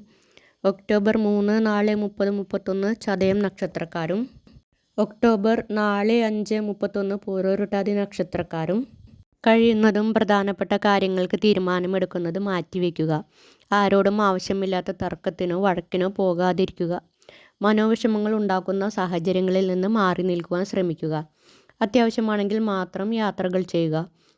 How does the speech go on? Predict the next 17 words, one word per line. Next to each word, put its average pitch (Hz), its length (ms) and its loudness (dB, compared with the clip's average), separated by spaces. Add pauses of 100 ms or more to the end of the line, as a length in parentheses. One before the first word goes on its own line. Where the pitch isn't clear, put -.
(140)
കഴിയുന്നതും 214 600 2
അന്നേക്ക് 196 400 0
ക്ഷേത്ര 190 440 -2
ദർശനം 185 500 -2
നടത്തി 180 340 -2
ദിവസം 190 460 0
ആരംഭിക്കുക. 160 560 -2 (840)
പറ്റുന്ന 233 340 2
കാര്യങ്ങളിൽ 202 520 0 (100)
കുടുംബത്തിലായാലും 185 920 -2
ജോലിസ്ഥലത്തായാലും 185 920 -2
വിട്ടുവീഴ്ച 220 460 0
ചെയ്യുക. 165 360 0 (720)
ആവശ്യമില്ലാത്ത 233 680 0
തർക്കങ്ങളിൽ 196 600 -2
അഭിപ്രായം 185 580 -2
പറയാതിരിക്കുക. 160 680 0